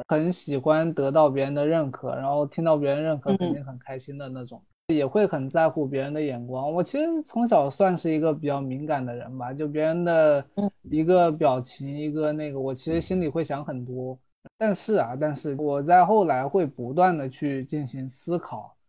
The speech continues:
Speaker 1: 可以这么说吧，就是我是属于后来不断的通过理性思考来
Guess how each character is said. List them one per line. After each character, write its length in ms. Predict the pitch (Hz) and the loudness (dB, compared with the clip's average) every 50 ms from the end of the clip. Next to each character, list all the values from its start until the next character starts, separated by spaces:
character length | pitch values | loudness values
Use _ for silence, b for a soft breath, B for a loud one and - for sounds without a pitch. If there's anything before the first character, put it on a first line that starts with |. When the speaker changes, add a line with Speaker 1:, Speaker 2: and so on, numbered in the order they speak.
| _ _ _ | _ _ _
Speaker 1:
可 180 | - - 226 | 2 4 4
以 120 | 277 285 226 | 6 6 4
这 80 | 226 | 4
么 160 | 285 277 240 190 | 4 4 2 2
说 240 | - - 156 147 | 2 0 0 0
吧， 200 | 139 139 135 131 | 2 0 0 0
就 120 | 139 151 170 | 0 -2 -2
是 320 | 160 165 170 165 151 135 127 - _ _ | 0 0 2 2 2 0 -2 -8 _ _
我 260 | 180 165 156 147 143 | 2 4 4 4 2
是 260 | 143 - - 247 226 | 0 -2 0 0 0
属 260 | 190 - - 151 143 | 0 -2 -4 -4 -2
于 320 | 139 135 135 139 143 147 156 | -2 -2 -2 -2 -2 -2 -2
后 280 | 165 - - 233 233 208 | -4 0 2 4 4 6
来 220 | 156 131 127 131 | 4 4 2 0
不 60 | 139 | 0
断 240 | 151 170 190 185 180 | 0 2 2 2 2
的 100 | 165 151 | 0 -4
通 240 | 131 - - 165 165 | -6 -6 -6 -2 0
过 100 | 165 160 | 0 0
理 140 | 139 135 127 | 0 -2 -4
性 180 | 127 147 147 | -6 -6 -8
思 220 | 135 - - 165 156 | -10 -8 -8 -8 -6
考 260 | - - 131 123 123 | -4 -4 -4 -4 -2
来 300 | 127 131 131 139 143 143 | -4 -4 -4 -4 -4 -6